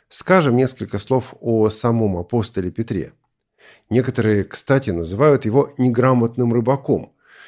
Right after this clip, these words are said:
И очень зря называют. Да, конечно, он рыбак, он был рыбаком, когда Иисус призвал его.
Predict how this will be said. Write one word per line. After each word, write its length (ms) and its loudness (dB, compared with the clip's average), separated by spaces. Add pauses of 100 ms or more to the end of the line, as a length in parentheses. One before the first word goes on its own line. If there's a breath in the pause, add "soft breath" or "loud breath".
(120)
И 100 2
очень 480 2
зря 280 4
называют. 600 0
Да, 320 2
конечно, 540 -4
он 140 -8
рыбак, 500 2
он 140 -2
был 180 0
рыбаком, 460 0
когда 300 -2
Иисус 520 -4
призвал 560 0
его. 360 0